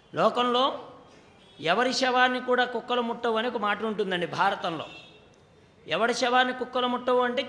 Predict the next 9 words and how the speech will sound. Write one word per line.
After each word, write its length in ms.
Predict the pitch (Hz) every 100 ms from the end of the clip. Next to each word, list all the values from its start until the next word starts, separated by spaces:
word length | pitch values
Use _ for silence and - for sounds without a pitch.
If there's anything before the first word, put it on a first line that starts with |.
| 226
చేసిన 380 | 247 240 269 262
మేలును 360 | 254 254 254
మర్చిపోయిన 600 | 240 - 254 247 247 240
వాడి, 320 | 240 226 220 - - - - - - - - - - -
వాడి 460 | 180 214 214 196 185
శరీరాన్ని 720 | 208 233 247 233 240 320 539 - - -
కుక్కలు 280 | 202 254 254
కూడా 220 | 254 233
ముట్టవు. 320 | 208 -